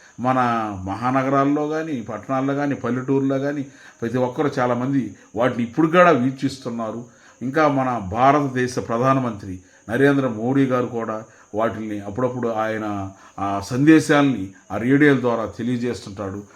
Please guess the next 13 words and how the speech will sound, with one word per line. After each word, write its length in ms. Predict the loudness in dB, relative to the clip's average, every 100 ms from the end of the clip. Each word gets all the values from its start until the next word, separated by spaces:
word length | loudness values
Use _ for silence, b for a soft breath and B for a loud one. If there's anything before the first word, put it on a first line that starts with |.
| B
దేశ 280 | 0 2 2
ప్రజలందరూ 480 | 0 0 0 0 -2
కూడా 240 | -4 -8 B B -2
వాటిని 260 | -2 -2
విని 260 | -6 -4 -4
ఎంతో 240 | -4 -4
ఆనందపడడం 600 | -2 -2 -4 -6 -6 -6
జరుగుతుంది. 580 | -6 -6 -6 -8 -8 -10 -14 b b
ఇంత 140 | -8
గొప్ప 300 | -4 -6 0
విశిష్టమైనటువంటి 840 | 0 0 -4 -8 -8 -8 -8 -8 -8
రేడియో 320 | -6 -4 -6
కేంద్రాల్లో 640 | -6 -10 -8 -8 -6 -6